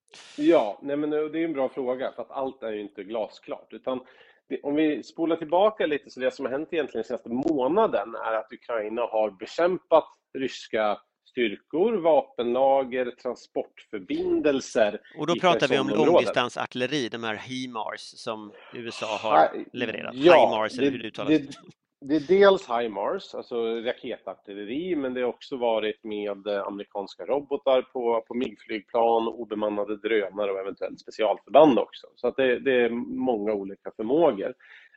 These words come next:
Speaker 1: Eh, men man har börjat bekämpa ryska, eh, fästen på, i Khersonområdet,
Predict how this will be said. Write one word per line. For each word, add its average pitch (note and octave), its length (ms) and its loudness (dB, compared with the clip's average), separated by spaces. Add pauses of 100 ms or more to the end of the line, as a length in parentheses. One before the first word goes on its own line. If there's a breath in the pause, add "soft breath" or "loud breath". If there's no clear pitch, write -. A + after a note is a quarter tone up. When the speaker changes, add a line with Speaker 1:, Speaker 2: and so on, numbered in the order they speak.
Speaker 1:
Eh, C#3+ 80 2
men F3 140 6
man A#3 120 8
har A3+ 80 4
börjat F#3+ 280 4
bekämpa F#3+ 520 -4
ryska, C3+ 520 -4
eh, C3 460 -6
fästen A2 640 -8 (160)
på, G#2 440 -6
i G#2 140 -6
Khersonområdet, A#2 880 0